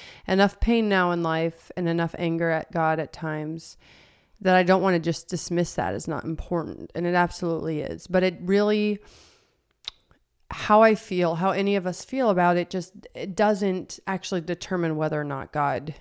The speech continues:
exists in spite of it. You know, we have to move on to the logical realm. And when you look at the logical problem,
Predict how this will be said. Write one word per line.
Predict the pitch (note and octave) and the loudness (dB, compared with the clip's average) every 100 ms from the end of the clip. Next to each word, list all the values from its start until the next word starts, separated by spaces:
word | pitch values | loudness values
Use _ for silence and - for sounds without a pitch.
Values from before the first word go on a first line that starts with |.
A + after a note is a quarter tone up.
| - - | -20 -10
exists | E3 E3+ D3 - - - - _ _ _ _ _ | -8 -4 -6 -8 -16 -18 -20 _ _ _ _ _
in | D#3+ | -16
spite | - D#3+ G2+ | -6 -4 -4
of | - | -8
it. | - - - | -12 -12 -6
You | F#3 | -2
know, | E3 | -2
we | E3+ | -2
have | F#3+ F#3 - | 0 0 0
to | |
move | F#3 E3 | -2 0
on | D#3+ D3+ D#3 | -2 -4 -6
to | F3+ | -6
the | D#3 | -4
logical | D3+ - - - | -4 -6 -12 -12
realm. | - - - F3+ - - - - - | -10 -10 -10 -12 -16 -18 -20 -20 -10
And | - G3+ G3 F#3 F3+ F3 - - - - _ | 4 6 6 6 2 -2 -6 -20 -20 -20 _
when | - G3+ | 0 4
you | G3+ | 4
look | C4 A#4+ | 4 4
at | A#3 | 2
the | F#3 | 2
logical | E3+ D#3 - F3 | 2 2 -2 -8
problem, | D#3 E3+ D#3 D#3+ D#3+ E3 | -6 -4 -4 -4 -6 -4